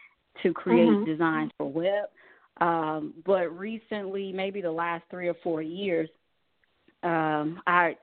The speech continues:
Speaker 1: I was like, "Why are you limiting yourself to only one type of art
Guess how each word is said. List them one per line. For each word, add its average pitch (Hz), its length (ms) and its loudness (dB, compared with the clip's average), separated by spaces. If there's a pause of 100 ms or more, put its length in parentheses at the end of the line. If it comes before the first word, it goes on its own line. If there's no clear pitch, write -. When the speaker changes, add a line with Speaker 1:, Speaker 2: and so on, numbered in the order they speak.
Speaker 1:
I 180 120 2
was 185 140 -10
like, 180 180 -10
"Why 180 180 -6
are 220 80 -6
you 208 200 -12
limiting 190 460 -10
yourself 165 460 -8
to - 100 -8
only 160 320 2 (100)
one 160 280 2 (100)
type 170 220 -4 (160)
of 156 100 -4 (120)
art 160 300 4